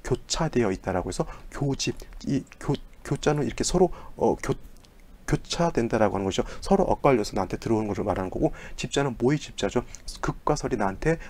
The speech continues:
모여져서 나한테 들어온다라고 하는 거니까, 일간 입장에서는 그 봤을 때는 둘 다 감당할 수 없는 그런 매우 안 좋은 사주가 된다라고 보시면 되겠습니다. 따라서 생시에서는, 생-, 이 생시에서는 반드시 이 수를 도와주는 금 아니면 뭐예요?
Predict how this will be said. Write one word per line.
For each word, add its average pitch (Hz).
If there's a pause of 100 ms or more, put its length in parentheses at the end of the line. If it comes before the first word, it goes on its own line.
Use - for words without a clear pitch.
(120)
모여져서 127
나한테 95
들어온다라고 123
하는 95
거니까, 98 (260)
일간 131
입장에서는 98
그 -
봤을 -
때는 127 (420)
둘 113
다 110
감당할 101
수 -
없는 107
그런 107 (240)
매우 117
안 95
좋은 110
사주가 120
된다라고 104 (220)
보시면 107
되겠습니다. 98
따라서 170 (180)
생시에서는, 98
생-, 131
이 120
생시에서는 131 (280)
반드시 127
이 147
수를 196
도와주는 113 (400)
금 165
아니면 104
뭐예요? 95